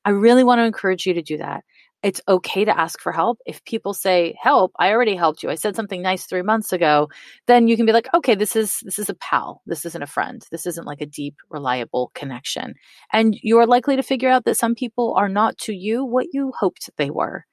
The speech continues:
through this period. Better to know. It's just better to know. Now, my love, I'm sorry that I haven't given you a very clear, clean, "How do you let go of the past and just live in the present?"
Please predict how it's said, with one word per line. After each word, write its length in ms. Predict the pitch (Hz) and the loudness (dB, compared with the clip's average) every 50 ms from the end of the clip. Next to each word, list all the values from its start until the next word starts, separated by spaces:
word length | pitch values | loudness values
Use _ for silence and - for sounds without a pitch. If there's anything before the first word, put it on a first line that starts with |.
| _ _ | _ _
through 160 | - - 165 156 | -6 -4 -4 -4
this 180 | - - - | -4 -8 -12
period. 520 | - - - - - - - - - - _ _ _ _ _ _ _ _ _ _ | -12 -12 -12 -10 -10 -10 -10 -12 -14 -16 _ _ _ _ _ _ _ _ _ _
Better 200 | - 170 180 190 | 0 2 2 2
to 120 | 190 196 190 | 2 0 0
know. 420 | 170 151 139 135 127 135 139 - _ _ _ _ _ _ _ | 0 0 0 0 -2 -4 -8 -12 _ _ _ _ _ _ _
It's 140 | 160 147 - | -14 -12 -10
just 160 | 160 147 - | -10 -10 -10
better 220 | - - 156 160 | -12 -12 -12 -12
to 120 | 151 147 - | -12 -12 -12
know. 300 | - - - - - _ _ _ _ _ _ _ _ _ _ _ _ _ _ - - - | -12 -12 -14 -16 -16 _ _ _ _ _ _ _ _ _ _ _ _ _ _ -14 -6 -2
Now, 400 | 180 175 170 170 170 170 170 - _ _ _ _ - | 2 4 4 4 4 4 0 -2 _ _ _ _ 0
my 120 | 185 180 | 2 2
love, 520 | 170 165 151 143 139 139 143 - - - - _ _ _ _ _ - | 4 4 4 4 4 2 0 -6 -16 -20 -20 _ _ _ _ _ -4
I'm 160 | 190 196 196 | -2 -2 -2
sorry 380 | 190 - - 226 196 208 214 | -4 -4 0 0 2 2 2
that 140 | 220 220 190 | 2 2 2
I 80 | 190 180 | 2 0
haven't 340 | 175 - 170 165 175 - - | 0 -2 -2 -4 -4 -4 -2
given 260 | - 170 175 175 170 | -2 -2 -2 -4 -4
you 140 | 170 165 160 | -2 -2 -2
a 60 | 151 | 0
very 280 | 160 175 170 170 175 | 2 2 2 2 2
clear, 380 | 170 - - - 190 180 175 170 | 0 -4 -4 -2 0 2 2 2
clean, 540 | - - - - 175 165 160 156 156 151 147 - _ _ | 0 -4 -10 -8 -8 -6 -6 -6 -8 -8 -10 -14 _ _
"How 220 | - - - 170 170 | -12 -2 0 2 2
do 60 | 185 | 2
you 120 | 190 185 | 2 2
let 160 | 170 170 147 139 | 2 0 0 2
go 160 | - 160 160 | 2 2 2
of 80 | 156 | 2
the 80 | 147 143 | 0 -4
past 600 | - - 143 127 131 135 - - - - - - _ _ _ _ _ _ | -4 0 0 0 0 0 -4 -10 -16 -16 -20 -20 _ _ _ _ _ _
and 160 | - 175 165 143 | -10 -8 -6 -2
just 360 | - 151 143 139 - - 147 | 0 0 0 0 -4 -8 -6
live 340 | 143 147 143 143 143 143 - - | -6 -4 -4 -6 -8 -12 -14 -12
in 80 | - | -10
the 80 | 147 135 | -10 -8
present?" 460 | - - 123 101 - - 92 90 - | -4 -2 -2 -2 -2 -4 -6 -8 -8